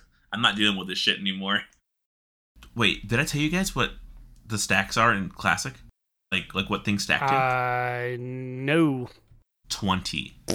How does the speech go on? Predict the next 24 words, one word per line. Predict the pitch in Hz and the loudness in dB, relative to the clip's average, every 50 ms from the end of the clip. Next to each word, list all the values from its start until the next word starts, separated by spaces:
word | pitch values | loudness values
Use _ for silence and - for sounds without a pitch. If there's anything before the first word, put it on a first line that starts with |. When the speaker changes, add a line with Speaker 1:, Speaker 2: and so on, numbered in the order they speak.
| - - - - - _ _ _ _ _ _ - | 2 2 -2 -2 -6 _ _ _ _ _ _ -6
Speaker 2:
And | - 170 170 165 160 160 175 | -4 0 2 2 4 6 8
that's | 190 214 226 - - - | 8 8 6 4 0 4
why | 170 175 196 220 240 247 | 8 10 10 12 12 10
it | 240 233 233 214 208 202 | 10 8 6 4 4 4
was | 214 220 233 226 220 | 4 4 4 4 4
a | 220 226 226 226 226 | 4 6 6 6 4
worse | 220 208 214 220 233 254 262 226 - - - - | 2 4 6 8 8 8 6 4 0 -2 -2 0
world | 214 220 254 262 269 254 240 240 214 - | 6 10 12 12 12 12 12 10 8 4
to | 226 | 4
live | 233 233 254 277 302 294 | 6 8 8 6 8 6
in. | 202 151 131 120 117 - _ _ _ _ _ _ - - | 4 2 2 2 -2 -6 _ _ _ _ _ _ -14 -8
Speaker 1:
God, | 113 113 95 82 | -4 0 0 0
I | 90 | 0
can't | 95 - 110 95 82 92 | 0 0 -2 -2 -2 -2
wait | 101 101 | -6 -6
for | 104 | -4
Dragonflight | 95 101 95 92 101 107 104 117 104 95 | 0 2 2 2 2 2 0 0 0 0
when | 104 | 0
it's | 104 104 | -2 -2
a | 117 | -2
thousand. | 104 - 110 104 113 120 123 120 117 127 127 131 147 - - - | 2 6 6 8 8 6 4 2 2 4 2 2 2 0 -8 -10
Oh, | 190 202 202 196 - - - | -6 -4 -2 0 2 0 0
fuck | - - 175 165 - - - | 0 -2 -4 -4 -2 2 6
yeah. | 131 113 - - | 6 8 8 6